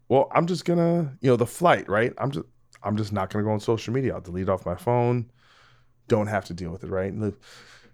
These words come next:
live easy breezy. Kinda hard to promote a record personally without social media. Kinda hard to be connected. So that's a, that's a tough one.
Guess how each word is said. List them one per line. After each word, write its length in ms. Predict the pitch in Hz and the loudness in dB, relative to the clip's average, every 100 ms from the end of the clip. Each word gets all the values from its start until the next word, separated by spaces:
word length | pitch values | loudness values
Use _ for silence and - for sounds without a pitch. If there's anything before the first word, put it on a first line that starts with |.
| _ _ _ | _ _ _
live 220 | 123 131 | 6 6
easy 320 | - 139 117 110 | 4 2 2 2
breezy. 420 | 113 110 90 - | 2 0 -2 -10
Kinda 240 | 156 214 | -4 -2
hard 220 | 165 175 143 | 0 0 0
to 100 | 113 | -4
promote 340 | - 127 117 | 2 2 4
a 40 | 101 | 4
record 500 | 110 101 92 85 85 - _ _ | 2 2 -4 -4 -8 -18 _ _
personally 720 | - 143 120 98 87 82 87 _ - | 0 2 2 -4 -6 -8 -12 _ -10
without 340 | 101 98 92 | -2 -2 0
social 300 | - 95 - | -2 -2 0
media. 200 | 104 107 | 0 0
Kinda 240 | 104 117 104 | 0 -2 2
hard 240 | 104 101 | 2 2
to 80 | - | -2
be 140 | 92 | -10
connected. 600 | 90 - 110 110 - 101 | -8 -2 0 0 -2 -4
So 80 | - | -2
that's 160 | 104 - | -6 -2
a, 240 | 87 82 - _ _ _ | -4 -4 -10 _ _ _
that's 240 | 101 104 - | -2 -2 -2
a 40 | |
tough 300 | 92 92 - | -4 -4 -2
one. 280 | 87 85 82 | -4 -2 -2